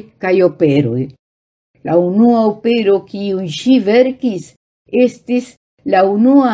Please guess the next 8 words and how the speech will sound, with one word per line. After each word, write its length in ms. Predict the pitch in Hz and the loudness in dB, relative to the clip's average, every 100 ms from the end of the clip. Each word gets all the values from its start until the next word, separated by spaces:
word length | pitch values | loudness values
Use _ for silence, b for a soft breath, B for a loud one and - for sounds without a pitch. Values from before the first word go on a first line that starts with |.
| 220 277 | 0 -2
akta 340 | - - 180 - | -4 -8 -8 -6
komedio 720 | 214 240 190 180 220 196 196 - _ _ - | -2 -2 -2 -2 0 0 -2 -8 _ _ -4
La 120 | 208 | -4
filino 600 | 208 226 226 254 240 202 | -2 0 4 4 4 0
de 100 | 180 | 0
la 120 | 180 170 | 0 0
bojaro, 680 | 185 190 208 208 165 170 240 _ _ _ _ | -2 0 0 2 0 -2 -6 _ _ _ _
sur 240 | _ 220 | _ -6